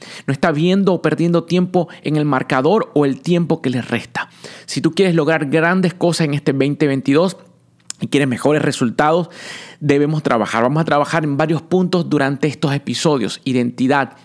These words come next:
cómo hacer hábitos, cómo quitar hábitos y cómo tener un grupo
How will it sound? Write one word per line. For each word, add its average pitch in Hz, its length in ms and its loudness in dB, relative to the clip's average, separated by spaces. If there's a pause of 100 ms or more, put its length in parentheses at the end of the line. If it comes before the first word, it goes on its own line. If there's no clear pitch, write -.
(120)
cómo 143 200 -2
hacer 143 280 -2
hábitos, 143 480 -2 (320)
cómo 214 240 2
quitar 165 280 0
hábitos 143 440 -2 (220)
y - 120 -4
cómo 165 320 -2
tener 151 300 0
un 160 200 0
grupo 202 480 2